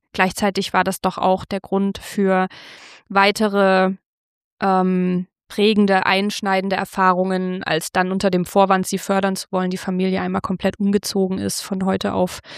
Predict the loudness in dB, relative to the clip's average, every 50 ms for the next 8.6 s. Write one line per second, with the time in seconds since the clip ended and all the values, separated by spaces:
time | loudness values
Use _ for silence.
0 | -16 -16 -18 -16 -8 -2 2 6 8 8 8 6 4 2 -2 -2 -4 -6 -8 -12
1 | -14 -14 -14 -8 -2 0 0 0 0 0 0 -2 0 0 0 0 0 2 2 2
2 | 0 0 -4 -6 -10 -8 -2 2 4 4 6 6 4 2 2 0 -2 -2 -2 -4
3 | -4 -2 0 0 2 2 2 0 0 -2 -4 -6 -10 _ _ -20 -20 -20 -20 -20
4 | -20 -20 _ _ _ _ 0 0 2 2 0 -2 -4 -4 -4 -4 -2 -2 -2 -2
5 | -2 -2 -4 -6 -4 -4 -4 -4 -4 -6 -6 -4 -2 -2 -2 -2 -2 -4 -4 -6
6 | -8 -8 -6 -6 -6 -6 -4 -4 -4 -4 -4 -6 -8 -8 -8 -8 -8 -8 -10 -16
7 | -14 -10 -8 -6 -6 -4 -6 -6 -6 -6 -8 -8 -6 -6 -4 -4 -4 -8 -10 -8
8 | -6 -4 -4 -4 -4 -6 -8 -10 -8 -10 -10 -12